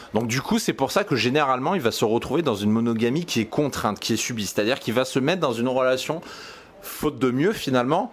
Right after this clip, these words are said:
mais il ne l'avouera jamais, parce que on... les hommes ont toujours un ego surdimensionné.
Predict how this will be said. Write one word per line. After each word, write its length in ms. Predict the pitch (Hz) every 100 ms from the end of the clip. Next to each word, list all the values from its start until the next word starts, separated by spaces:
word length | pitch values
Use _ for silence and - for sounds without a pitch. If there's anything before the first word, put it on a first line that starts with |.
| -
mais 120 | 98
il 40 |
ne 80 | 101
l'avouera 400 | 107 107 107 107
jamais, 280 | 107 113 135
parce 160 | 127 -
que 80 |
on... 640 | 98 95 92 90 90 87 90
les 180 | 98 117
hommes 140 | 120
ont 160 | 95 87 -
toujours 320 | - 104 113
un 100 | 101
ego 260 | 104 104 120
surdimensionné. 840 | - 131 107 113 107 - 117 160